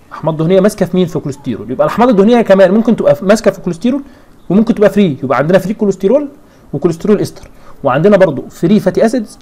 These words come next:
وفاتي اسيد استر، يعني ال-، الفاتي اسيد ممكن يبقى هو كمان فري وممكن يمسك مع كوليسترول. احنا بقى دلوقتي عندنا في فاتي acids اللي هي الفري اللي مش ماسكه في كوليسترول خالص، ممكن تمسك في مين؟ في البوم، بتمسك في البوم عشان يشيلها، تمام، لانها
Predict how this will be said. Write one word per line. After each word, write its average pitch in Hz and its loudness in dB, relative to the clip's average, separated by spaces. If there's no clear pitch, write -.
وفاتي 151 0
اسيد - -4
استر، - -14
يعني 120 -10
ال-، 127 -8
الفاتي 156 -4
اسيد 160 -6
ممكن 180 -4
يبقى 147 -4
هو 160 -2
كمان 175 -2
فري 208 -2
وممكن 247 -2
يمسك 214 0
مع 165 -2
كوليسترول. 165 -10
احنا 262 4
بقى 254 6
دلوقتي 262 2
عندنا 170 2
في - -4
فاتي 233 -2
acids 214 -2
اللي 160 -2
هي 208 4
الفري 190 0
اللي 151 0
مش 143 -4
ماسكه 185 -2
في 139 -10
كوليسترول 214 -4
خالص، 247 0
ممكن 247 4
تمسك 220 -2
في - -2
مين؟ 196 2
في 156 -2
البوم، 120 -4
بتمسك 208 -2
في 208 0
البوم 226 0
عشان 202 0
يشيلها، 196 -2
تمام، 180 0
لانها 156 -2